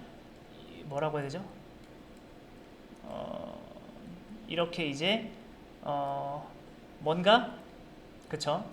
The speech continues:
좀 이렇게, 이렇게 생각할게요. 자, 제가 이걸 일을 이렇게 나눴어요. 원래는 고객 응대까지 누가 했었죠? 이 앱이란 녀석이 했었단 말이에요.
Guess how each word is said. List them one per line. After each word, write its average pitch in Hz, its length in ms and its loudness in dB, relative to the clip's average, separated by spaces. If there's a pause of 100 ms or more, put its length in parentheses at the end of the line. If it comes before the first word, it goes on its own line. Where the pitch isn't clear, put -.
(220)
좀 160 180 -6 (800)
이렇게, 196 240 4
이렇게 170 220 4
생각할게요. 180 580 6 (460)
자, 117 240 -4 (100)
제가 190 240 6
이걸 170 300 6
일을 214 200 8
이렇게 214 240 8
나눴어요. 143 440 8 (600)
원래는 240 720 12
고객 285 540 12
응대까지 262 680 12
누가 175 180 12
했었죠? 214 460 10 (720)
이 214 240 6
앱이란 220 440 12
녀석이 170 260 6
했었단 185 320 6
말이에요. 143 320 2